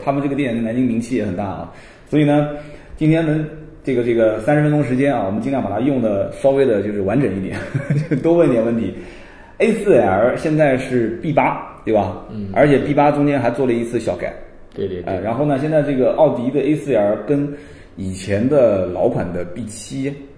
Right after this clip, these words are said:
Speaker 1: 对于你来讲的话，
Speaker 2: 嗯。
Speaker 1: 就是上一代车型，
Speaker 2: 嗯。
Speaker 1: 你修过这么多车，觉得有哪一些地方是有进步的，哪些地方有退步的？这个应该是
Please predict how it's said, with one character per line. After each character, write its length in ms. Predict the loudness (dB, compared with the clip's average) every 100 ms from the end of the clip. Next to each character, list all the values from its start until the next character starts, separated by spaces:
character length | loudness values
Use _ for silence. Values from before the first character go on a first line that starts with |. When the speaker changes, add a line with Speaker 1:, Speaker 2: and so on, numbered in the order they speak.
| -6
Speaker 1:
对 80 | -2
于 80 | 0
你 100 | 0
来 140 | -2
讲 180 | -2 -4
的 60 | -6
话， 140 | -8
Speaker 2:
嗯。 40 | -6
Speaker 1:
就 80 | -4
是 80 |
上 240 | -2 -2 -2
一 40 |
代 100 | -4
车 160 | -4 -8
型， 140 | -8
Speaker 2:
嗯。 80 | -10 -10 -12 -16 -18 -14
Speaker 1:
你 300 | -6 -6 -6
修 200 | -4 -2
过 120 | 0 0
这 80 |
么 120 | 0 -2
多 120 | -4
车， 320 | -4 -4 -4 -8 -18 -20 -20 -20 -6
觉 100 | 0
得 200 | 2 2
有 120 | 2
哪 180 | -4 -4
一 60 | -6
些 140 | -4
地 160 | -2 -4
方 160 | -6
是 420 | -6 -6 -4 -6 -6
有 120 | -6
进 240 | -2 -2
步 120 | -2
的， 120 | -8 -10
哪 100 | -6
些 80 | -4
地 80 | -4
方 120 | -4
有 60 | -8
退 180 | -6
步 200 | -6 -6
的？ 60 | -10 -14 -20 -20 -20 -10
这 100 | -2
个 120 | 0
应 100 | 2
该 240 | 2 0 -2
是 260 | -4 -6